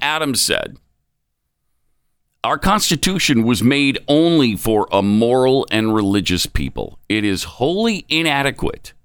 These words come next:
to the government of any other." So, we should be focused on getting our lives straightened out. And let's us,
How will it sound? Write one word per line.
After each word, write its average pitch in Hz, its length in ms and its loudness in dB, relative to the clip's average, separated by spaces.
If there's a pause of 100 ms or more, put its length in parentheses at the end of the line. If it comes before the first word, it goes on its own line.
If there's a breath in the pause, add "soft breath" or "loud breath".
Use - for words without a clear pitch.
(120)
to 135 100 4
the 107 100 0
government 113 560 0
of 69 160 -2
any 80 320 0
other." - 300 -6 (2000)
So, 208 360 2 (1400)
we 156 420 0
should 127 220 0
be 117 100 0
focused - 480 -2
on 87 320 -2 (200)
getting 131 380 0
our 123 260 0
lives 57 580 -2 (800)
straightened 87 480 0
out. 64 280 -4 (1200)
And 135 120 0
let's 208 200 0
us, 202 260 0